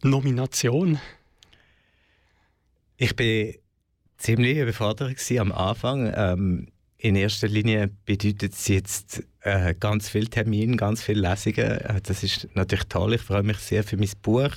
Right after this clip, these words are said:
Speaker 2: Ich für mich selber auch noch ein bisschen bammel, wie ich das, ähm, alles, äh, werde bewältigen. Ja, es ist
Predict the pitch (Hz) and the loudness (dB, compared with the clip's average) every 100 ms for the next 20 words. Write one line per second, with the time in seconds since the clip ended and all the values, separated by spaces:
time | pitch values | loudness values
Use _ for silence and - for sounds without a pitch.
0 | - - - - - - 117 117 123 110 | -8 -12 -10 -10 -14 -4 -2 0 0 0
1 | 104 101 104 113 110 107 101 98 90 95 | 0 0 0 2 0 0 0 -2 -2 0
2 | 98 107 110 107 107 104 101 - - 90 | 2 2 2 2 2 0 -2 -2 0 2
3 | 90 87 87 - _ _ _ _ - - | 4 2 0 -6 _ _ _ _ -20 -20
4 | _ - 107 101 101 - 98 95 95 - | _ -4 0 2 0 0 2 2 2 0
5 | - _ 98 104 98 95 92 90 92 117 | -8 _ 0 0 2 0 0 2 2 0
6 | - 131 135 147 - - - - - - | -2 -2 0 0 -2 -10 -20 -20 -20 -20
7 | _ _ _ _ _ _ _ 107 107 123 | _ _ _ _ _ _ _ 0 2 0
8 | - 117 - - | -2 -2 -2 -6